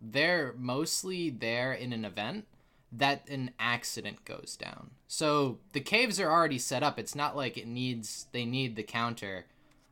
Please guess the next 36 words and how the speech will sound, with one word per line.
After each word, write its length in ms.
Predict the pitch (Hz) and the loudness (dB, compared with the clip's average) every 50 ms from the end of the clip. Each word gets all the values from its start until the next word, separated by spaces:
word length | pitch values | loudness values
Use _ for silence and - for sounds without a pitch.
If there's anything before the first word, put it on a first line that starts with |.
| _ _ _ - | _ _ _ 4
uh, 360 | - 113 110 110 104 101 98 92 - - | 6 8 8 8 8 6 4 0 -4 -2
for, 560 | 123 120 117 113 110 104 98 98 92 90 87 _ _ | -2 0 2 2 0 0 -2 -4 -8 -10 -14 _ _
like, 280 | - 92 87 - _ _ | -6 -6 -6 -6 _ _
to 140 | - 104 95 | -12 -10 -8
stop 440 | - - - 104 101 98 92 - _ - - - _ _ | -8 -4 0 0 0 0 0 -4 _ -20 -20 -20 _ _
the 220 | 107 104 117 110 107 | -8 -4 -2 -2 -2
entire, 500 | 101 101 - 107 104 101 95 87 85 85 | -2 -2 -2 0 2 2 0 0 -6 -14
uh, 180 | 82 85 85 - - - _ | -16 -16 -18 -18 -20 -20 _
the, 180 | 107 117 - - 123 | -12 -12 -12 -10 -6
the 160 | 117 123 120 | -4 -2 -2
entire 280 | 113 107 127 127 117 110 | -2 0 0 0 0 2
thing 160 | - 135 127 | 0 -2 -2
to 60 | 117 | 0
be 120 | 104 107 | -2 0
open. 260 | 110 160 196 - 120 113 | 0 0 2 2 0 0
That 120 | 113 117 | -2 -2
would 100 | 117 117 | -4 -4
be 100 | 123 120 | -2 -2
ridiculous. 680 | 117 117 120 - - - 90 85 - - - - - - - - - - - - _ | -2 2 2 0 0 0 -10 -14 -12 -10 -12 -12 -12 -14 -20 -20 -20 -20 -20 -20 _
Uh, 280 | - 110 110 107 107 107 | 0 2 2 4 2 2
but 340 | 92 117 117 117 113 - 117 | 2 0 0 0 -2 0 0
th-, 180 | 156 156 - | 0 0 2
this 160 | 143 156 147 | 0 0 0
thing 180 | - 165 151 139 | 0 -2 -2 -2
is 140 | 139 127 120 | -2 -2 -2
just 180 | 127 113 - - | -6 -6 -8 -8
preventing 680 | - 117 127 123 120 117 - 117 117 113 107 104 - | -6 -2 -2 -2 -2 -2 -4 -4 -4 -4 -4 -6 -6
any 260 | - 131 127 117 104 - _ | -4 -4 -4 -4 -6 -8 _
cave-ins 520 | - - 123 123 110 120 113 113 104 - - | -6 -2 -2 -2 -2 -2 -4 -4 -6 0 4
while 180 | 117 117 113 | 6 6 6
they're 180 | 113 113 104 98 | 4 2 -2 -2
working. 500 | 92 95 107 107 104 - - - - - - _ _ _ - - - _ _ | -4 -4 -4 -4 -4 -6 -12 -16 -16 -16 -20 _ _ _ -20 -20 -20 _ _
So 380 | - - 156 147 147 139 127 113 | 0 4 6 6 6 4 2 4
while 200 | 113 135 143 143 | 8 10 10 10
they're 180 | 127 120 113 120 | 10 8 8 10
off, 400 | 165 240 - 151 185 - - - | 12 12 12 10 8 4 -2 -14